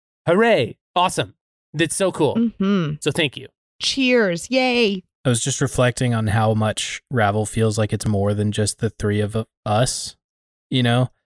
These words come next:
Speaker 3: especially in our Discord group. Man, it's just, it's just a wonderful place. Such a good community we have.
Speaker 1: It
Speaker 3: I
Speaker 1: is.
Speaker 3: love it.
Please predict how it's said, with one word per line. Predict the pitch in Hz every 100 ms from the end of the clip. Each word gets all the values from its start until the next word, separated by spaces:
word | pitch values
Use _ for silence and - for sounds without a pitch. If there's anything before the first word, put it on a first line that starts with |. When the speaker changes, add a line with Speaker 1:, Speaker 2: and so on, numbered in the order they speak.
| _
Speaker 3:
especially | - - 156 170
in | 139
our | 113
Discord | 101 107 - 113 98 -
group. | 101 98 - - _ _ _ _
Man, | 127 131 123 117 - _ _ _ _
it's | 131 - -
just, | 156 135 - -
it's | 117 -
just | - 143 -
a |
wonderful | 107 98 95 -
place. | - 104 98 98 - - - _ _ _ _ _
Such | - 147 135
a |
good | 123 113
community | - 113 101 101 101 101
we | 101
have. | 104 104 104 - -
Speaker 1:
It | -
Speaker 3:
I |
Speaker 1:
is. | 98 98
Speaker 3:
love |
it. | 95